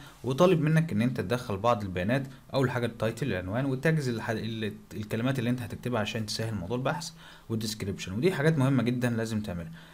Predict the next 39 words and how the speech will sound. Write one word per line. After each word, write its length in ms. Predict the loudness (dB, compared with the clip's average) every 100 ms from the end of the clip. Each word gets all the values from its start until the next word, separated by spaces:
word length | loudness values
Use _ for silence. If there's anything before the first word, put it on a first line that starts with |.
| 0
فاحنا 560 | 6 8 8 6 8 10
هنملى 340 | 10 8 6
البيانات 320 | 4 4 4
ديت، 360 | 2 2 0 2
وانا 160 | 2 4
برضو 260 | 2 0
هساعدك 600 | -4 2 2 4 0 -4 -6
او 60 |
هعرفك 480 | 0 2 2 0 -2
ازاي 220 | -2 2
ان 80 | 2
انت 200 | 2 -2
تعمل 340 | -2 0 0 -2 -10 -10 -6
ديسكريبشن 640 | -4 0 0 0 -2 0
بطريقة 420 | -2 -2 0 0
احترافية. 600 | 0 -4 -6 -2 2 2 0 -10 -14 -2
واول 640 | 2 4 2 2 4 6 4
حاجة 160 | 2
طبعا 360 | 2 2 2 2
هنروح 380 | 0 -2 -2 -2
على 160 | -2
التايتل، 360 | -2 -2 2 6
وليكن 340 | 6 4 2
هنكتب 300 | 0 -2 -4
التايتل 600 | -4 -4 -4 -6 -6 -4
كات 320 | -2 -4 -4 -8 -12 -6
لوجو. 420 | -4 0 0 0 -4 -14 -20 -20 -20 -20 -10 -2
ماشي، 300 | -2 0 2
انت 160 | 2
دلوقتي 220 | 4 8 10
مثلا 260 | 12 10
اذا 140 | 6 4
كنت 220 | 2 0
كتبت 340 | 0 -2 -2
الكات 500 | -4 0 -2 -2 -6
لوجو 480 | -2 -2 -2 -2 0
اللي 100 | 0
هو 80 | 0
التايتل، 460 | 0 -2 0 -2